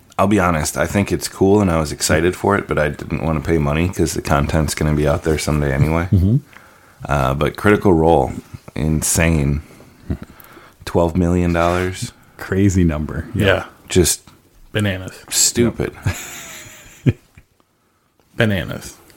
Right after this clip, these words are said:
Speaker 1: Like, we can't get clean drinking water in Flint, but we can get
Speaker 2: Mm.
Speaker 1: Critical Role twelve million dollars.
Speaker 2: Yeah.
Speaker 3: Mm-hmm.
Speaker 1: I, oh.
Speaker 3: It's crazy.
Speaker 2: <sighs>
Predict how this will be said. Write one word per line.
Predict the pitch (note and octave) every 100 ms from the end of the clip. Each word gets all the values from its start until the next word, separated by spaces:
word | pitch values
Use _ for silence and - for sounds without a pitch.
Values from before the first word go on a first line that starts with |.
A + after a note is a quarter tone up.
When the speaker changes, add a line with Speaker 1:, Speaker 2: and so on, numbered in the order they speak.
| - _ -
Speaker 1:
Like, | G#2 F#2
we | A2+
can't | G#2+ C#3 A#2+
get | F3+ -
clean | A#2+ A#2
drinking | F#2 G#2 F#2 F2+
water | E2 D#2+ D2+
in | C#2+
Flint, | - F#2+ D2 B1
but | D2+
we | E2
can | E2+ E2
get | D#2+ -
Speaker 2:
Mm. | A2+
Speaker 1:
Critical | F#2 E2 E2+
Role | D#2+ D#2 C#2+
twelve | - D#2 C#2+
million | C#2+ C2+ C#2
dollars. | C2+ A#1+ - G#2+ - - G#2
Speaker 2:
Yeah. |
Speaker 3:
Mm-hmm. | F#2+ G2 G#2 - - - - _ _ - _ _ _ -
Speaker 1:
I, | F#2 - _ _ _ _ _ _ _ _ _
oh. | - - - - - - _ _ _ _ _ _ _ _ _ _ - _ _ _ _ _ _ _ _ _ _ _ _ _ _ _ _ _ _ _ _ -
Speaker 3:
It's | -
crazy. | - E2+ F#2
Speaker 2:
<sighs> | - - -